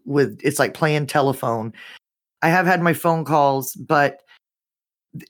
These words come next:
they're not to the extreme that they were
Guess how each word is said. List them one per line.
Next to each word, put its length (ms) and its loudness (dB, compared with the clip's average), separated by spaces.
they're 300 4
not 400 2
to 120 0
the 180 -2
extreme 1400 -2
that 160 0
they 160 4
were 580 2